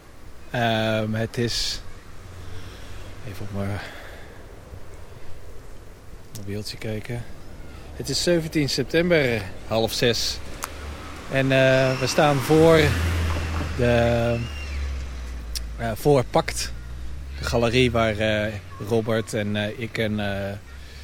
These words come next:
een installatie hebben staan. En, eh, nou, daar gaan we even naar kijken. Het is de laatste dag dat die, eh, tentoongesteld wordt. En, eh, het is een, eh, grote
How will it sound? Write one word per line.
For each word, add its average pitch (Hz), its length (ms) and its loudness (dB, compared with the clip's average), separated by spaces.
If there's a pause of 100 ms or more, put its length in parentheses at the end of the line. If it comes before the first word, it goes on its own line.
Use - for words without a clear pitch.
(460)
een 104 120 -6
installatie 113 640 -2
hebben 139 180 0
staan. 143 320 -2 (240)
En, 127 180 -2
eh, 104 360 0 (160)
nou, 202 160 0
daar 131 100 -2
gaan 127 120 0
we 120 60 4
even 107 200 0
naar 101 80 -2
kijken. 156 460 -4 (460)
Het - 100 -14
is 123 80 -6
de 127 100 -2
laatste 113 300 2
dag 120 200 -4
dat 107 200 -6
die, 101 260 0
eh, 98 40 -2 (340)
tentoongesteld 131 800 2
wordt. - 340 -2 (1400)
En, 113 260 2
eh, 101 220 2 (880)
het - 1300 -2
is - 100 -8
een, 107 180 -2
eh, 101 140 -4
grote 123 520 -2